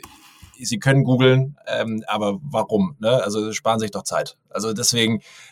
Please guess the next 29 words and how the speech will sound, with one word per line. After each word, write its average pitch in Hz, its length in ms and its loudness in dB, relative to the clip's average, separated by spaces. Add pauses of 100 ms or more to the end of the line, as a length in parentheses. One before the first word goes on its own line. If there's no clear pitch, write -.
deswegen 110 480 0
kommen 123 220 2
Sie 123 80 0
doch 110 140 0
direkt 117 340 -4
auf 101 80 -6
die 120 120 -6
Leute 110 280 0
zu, 120 260 -4
die 113 100 -4
sich 107 140 -4
damit 104 260 0
auskennen, 113 520 0
die 107 80 -2
sich 101 120 -4
damit 104 220 -4
beschäftigen 104 640 -2
und 104 180 -4
die 107 80 -2
im 101 120 0
Endeffekt 107 420 -4
auch 98 100 -2
schon 101 140 -4
andere 104 220 -2
Unter-, 104 280 -2
anderen 101 220 0
Unternehmen 98 400 0
geholfen 113 420 4
haben. 104 320 4